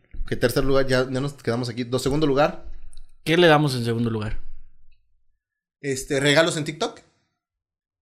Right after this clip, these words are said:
Speaker 1: Va, regalos, estrellitas, en fake, no sé.
Speaker 2: Sí, sí, sí.
Speaker 1: Le mandamos regalos así.
Speaker 2: ¿Pero eso no sería el primero? ¿Y el
Speaker 1: No,
Speaker 2: segundo
Speaker 1: el primero
Speaker 2: lugar,
Speaker 1: va a ser el
Speaker 2: el
Speaker 1: Game Pass, güey.
Speaker 2: Ah, bueno, va.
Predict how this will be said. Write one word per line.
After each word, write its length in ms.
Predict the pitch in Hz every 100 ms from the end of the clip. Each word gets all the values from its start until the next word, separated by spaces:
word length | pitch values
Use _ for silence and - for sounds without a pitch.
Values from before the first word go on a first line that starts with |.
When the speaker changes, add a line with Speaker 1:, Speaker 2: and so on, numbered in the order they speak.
| _ _
Speaker 1:
Va, 100 | 110
regalos, 440 | 104 107 135 147 127
estrellitas, 760 | 117 107 107 139 147 147 139 127
en 100 | 98
fake, 220 | 123 135
no 120 | 127
sé. 280 | 123 180 220
Speaker 2:
Sí, 320 | - 160 220 -
sí, 200 | 180 202 _
sí. 120 | _ -
Speaker 1:
Le 40 |
mandamos 320 | 110 113 120
regalos 260 | 113 117 127
así. 200 | 131 214
Speaker 2:
¿Pero 160 | 175 240
eso 120 | 277
no 140 | 311 302
sería 200 | 285 262
el 80 |
primero? 440 | 254 233 240 415 - - _ _ _ -
¿Y 140 | 151
el 80 | 151
Speaker 1:
No, 60 | 139
Speaker 2:
segundo 220 | 151 170
Speaker 1:
el 60 | 180
primero 220 | 160 175 175
Speaker 2:
lugar, 80 |
Speaker 1:
va 40 | 165
a 60 |
ser 100 | 135
el 60 | 165
Speaker 2:
el 20 | 160
Speaker 1:
Game 120 | 123
Pass, 200 | 165 139
güey. 180 | 123 107 - - - - - - _ _ _ _ _ _ _ _ _ _ _ _
Speaker 2:
Ah, 340 | 160 214 269 262
bueno, 200 | 269 277
va. 140 | 294